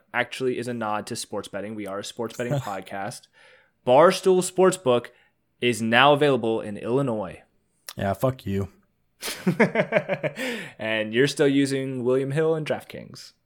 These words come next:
Speaker 2: Uh, no, I'm not using William Hill. I'm just using DraftKings. I actually,
Speaker 1: <laughs> That's
Speaker 2: it's funny.
Speaker 1: smart.
Speaker 2: I do. I, I don't really on a regular basis use, um, uh, not, what's the other one? Uh, FanDuel.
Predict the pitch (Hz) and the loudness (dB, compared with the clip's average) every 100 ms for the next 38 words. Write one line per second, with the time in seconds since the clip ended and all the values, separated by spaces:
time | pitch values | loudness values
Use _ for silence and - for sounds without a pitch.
0 | _ _ - 127 127 123 135 160 170 135 | _ _ 2 8 8 8 6 8 10 10
1 | 120 123 127 110 - 131 117 107 101 95 | 10 8 4 2 -2 0 2 2 -2 -2
2 | 95 92 101 104 92 85 143 139 269 - | -2 -2 -2 -4 -6 -4 -2 2 0 8
3 | 175 202 220 254 147 139 - 175 - - | 12 12 12 8 4 2 0 0 4 8
4 | 202 139 110 - - _ _ - 160 139 | 8 6 0 -6 -14 _ _ 8 8 8
5 | 139 185 202 214 165 143 139 135 135 165 | 6 8 10 8 4 4 6 6 6 6
6 | 123 107 123 127 123 117 113 110 - 120 | 4 2 6 8 6 6 4 0 -4 0
7 | 117 107 113 107 101 98 101 117 110 95 | 2 4 2 2 0 0 0 0 0 -2
8 | 98 107 110 110 - - 101 101 95 92 | 0 0 0 0 -4 -4 -2 0 0 -2
9 | 90 90 95 - _ _ _ _ _ - | -4 -6 -10 -14 _ _ _ _ _ -14
10 | - 101 98 92 90 90 90 101 110 104 | -4 0 0 0 0 0 -2 0 0 -2
11 | - 151 123 107 101 98 95 - - 95 | 0 0 2 0 0 -2 -6 -8 -4 -2
12 | - 120 92 82 | 0 0 -2 -8